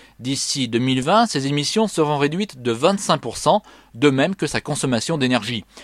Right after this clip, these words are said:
La capitale se fixe aussi d'atteindre vingt-cinq pour cent d'énergie renouvelable dans sa consommation.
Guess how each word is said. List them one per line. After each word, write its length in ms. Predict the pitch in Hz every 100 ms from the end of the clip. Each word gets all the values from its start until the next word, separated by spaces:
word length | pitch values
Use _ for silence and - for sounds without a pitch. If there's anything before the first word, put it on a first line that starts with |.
| - -
La 100 | 107
capitale 420 | 123 123 120 123
se 100 | -
fixe 320 | 110 110 - -
aussi 320 | 160 - 220
d'atteindre 460 | 202 143 131 113 104
vingt-cinq 300 | 143 156 165
pour 160 | 147
cent 160 | - 131
d'énergie 440 | 117 107 98 101
renouvelable 580 | 92 131 104 107 123 143
dans 140 | 123
sa 140 | 127 156
consommation. 640 | - 139 135 120 - 98